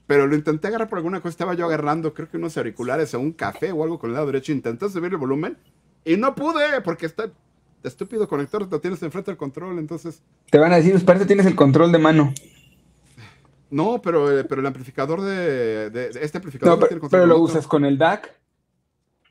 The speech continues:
Speaker 1: Ay, estando enfrente de él, ¿vas a agarrar el control remoto para subirle?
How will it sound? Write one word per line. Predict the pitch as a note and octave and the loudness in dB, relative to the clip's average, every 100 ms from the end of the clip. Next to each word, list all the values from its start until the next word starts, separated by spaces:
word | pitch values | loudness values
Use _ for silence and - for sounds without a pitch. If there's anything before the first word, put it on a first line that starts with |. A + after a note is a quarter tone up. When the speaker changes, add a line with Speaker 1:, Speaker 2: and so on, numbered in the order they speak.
| _ - | _ -18
Speaker 1:
Ay, | A2 | -16
estando | G#2+ C3 D#3+ | -12 -6 -2
enfrente | G#3 - E3 F3 C#3 | -2 0 -2 0 -2
de | |
él, | E3 | -2
¿vas | F#3 | -2
a | D3 | -6
agarrar | B2 D3 | -4 -6
el | F#3 | -6
control | B2 D3 | -8 -6
remoto | D#3 D3 - | -6 -6 -8
para | - - | -16 -20
subirle? | E2+ F2+ F#2 | -18 -14 -14